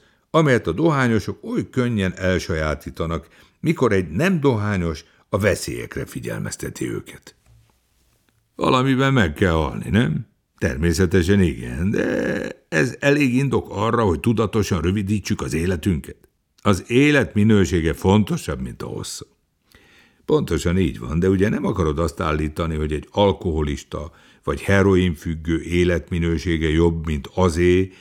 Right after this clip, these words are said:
aki mentes ezektől a szenvedélyektől. Tényleg azt hiszed,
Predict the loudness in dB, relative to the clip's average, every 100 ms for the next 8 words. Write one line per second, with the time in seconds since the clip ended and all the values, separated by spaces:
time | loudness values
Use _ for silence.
0 | -14 -8 -4 0 2 2 2 -2 -6 -6
1 | -6 -6 -6 -6 -4 -6 -6 -8 -8 -8
2 | -8 -12 -16 -16 -18 _ _ _ -4 0
3 | 2 0 -4 -4 -4 -6 -6